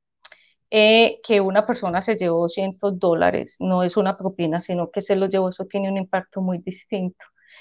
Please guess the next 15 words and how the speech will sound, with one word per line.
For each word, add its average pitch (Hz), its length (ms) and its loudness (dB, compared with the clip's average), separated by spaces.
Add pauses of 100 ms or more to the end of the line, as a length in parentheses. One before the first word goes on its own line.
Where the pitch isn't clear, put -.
(140)
Y 214 80 0
ahí 214 160 8
ya 226 120 6
no 233 160 2
podemos 240 420 2
mirar 175 260 0
la 190 120 2
materialidad 170 880 0 (480)
con 214 280 4
respecto 185 800 -2
a 185 120 0
que 180 200 0
esos 185 300 0
doscientos 185 800 -2
dólares 185 760 2